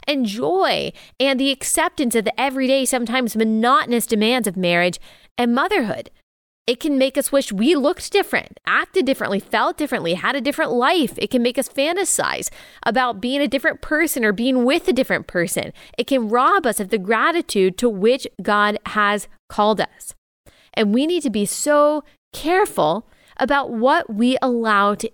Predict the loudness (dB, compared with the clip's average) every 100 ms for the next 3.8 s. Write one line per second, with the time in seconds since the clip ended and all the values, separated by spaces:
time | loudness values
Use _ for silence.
0 | _ -2 0 0 0 -2 -2 -2 -2 -4
1 | -4 -4 -2 0 2 2 0 0 0 0
2 | 0 -2 -2 0 0 0 2 2 0 0
3 | 0 -2 -4 -2 -2 -4 -8 -12